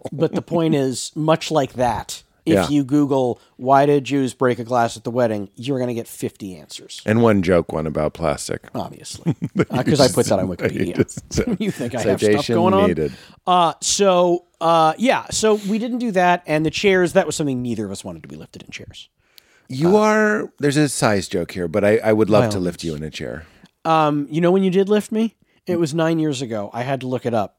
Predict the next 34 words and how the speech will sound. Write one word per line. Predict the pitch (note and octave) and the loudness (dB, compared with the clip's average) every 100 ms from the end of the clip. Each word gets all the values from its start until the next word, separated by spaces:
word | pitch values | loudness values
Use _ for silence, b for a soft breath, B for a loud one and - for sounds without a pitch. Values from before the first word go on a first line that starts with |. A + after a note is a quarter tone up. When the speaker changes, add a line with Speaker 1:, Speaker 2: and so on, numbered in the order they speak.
| _ | _
Speaker 2:
Uh, | A#2 G#2+ G#2+ | -4 -2 0
we | B2 C#3 | 0 4
did | D#3 | 4
an | D3+ | 6
episode | C#3+ C3+ - C3 | 4 2 0 -2
of | A#2 | 2
Doug | C3+ C3+ | 2 4
Loves | C#3+ | 2
Movies. | B2+ A2 G#2 A#2 - b b b | 2 0 0 -4 -8 b b b
It | A#2+ | -6
was | A2+ A2 | -6 -2
you, | D#3 E3 A#3+ C4+ b b C#3+ | 0 2 2 -2 b b -2
me, | D3+ D#3 E3+ E3+ _ _ _ - | 2 2 2 -2 _ _ _ -14
T | - G3 E3+ | -6 -2 0
J, | F#3 F3 E3+ - | 2 4 2 -2
and | C3+ C#3 B2+ | -4 -2 -2
Bert | D3 - | -2 0
Kreischer. | C3+ A2+ A2+ A#2+ _ - | -2 -2 -8 -16 _ -12
Speaker 1:
Uh-huh. | F#2 G2 G2+ G#2+ | -6 -2 0 2
That's | B2 A#2 | 2 4
a | A2+ | 4
Speaker 2:
And | |
Speaker 1:
loud | F#2+ G2 F#2+ | 4 4 2
show. | - G2+ E2+ D2 | 0 -2 -2 -4
Speaker 2:
oh, | G#2+ A#2 A2+ A2 | -2 0 0 -2
boy. | G2+ G#2+ A#2+ C3+ D3+ D#3+ C#3+ F#2+ F2 | -6 -12 -14 -4 2 4 4 2 -4
Speaker 1:
That's | G#2 G2+ | -6 -2
a | |
loud | F#2 F2+ F2+ | 0 0 2
show. | C#3+ | 2
Speaker 2:
And | D3 C#3 C3 B2 - - | 2 2 0 -4 -6 -2
I | C3+ C#3 | 0 2
don't | E3 D#3 F3 | 2 2 2
remember | F#3+ E3+ D#3 D#3+ D#3+ D#3 | 0 2 2 2 2 0